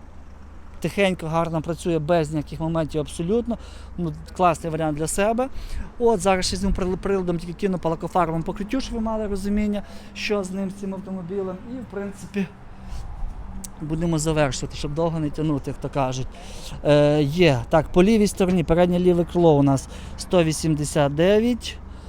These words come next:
дверка у нас сто сімдесят дев'ять, задня дверка у нас сто сімдесят дев'ять, також заднє крило у нас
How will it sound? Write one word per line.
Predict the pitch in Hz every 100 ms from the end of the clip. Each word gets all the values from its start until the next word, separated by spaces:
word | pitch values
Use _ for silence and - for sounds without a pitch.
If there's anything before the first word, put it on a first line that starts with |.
| - - -
дверка | 147 170 170 160 156
у | 147
нас | 147 139 - -
сто | - 156
сімдесят | - 151 139 - 143
дев'ять, | 139 165 196 208 233 - - - - - - - - - -
задня | 139 160 151 151 151
дверка | 147 151 143 143
у | 139
нас | 139 131
сто | - 160
сімдесят | - 143 135 - 131
дев'ять, | 143 180 214
також | 220 214 190
заднє | 165 160 156 156
крило | 170 165 151
у | 147
нас | 147 135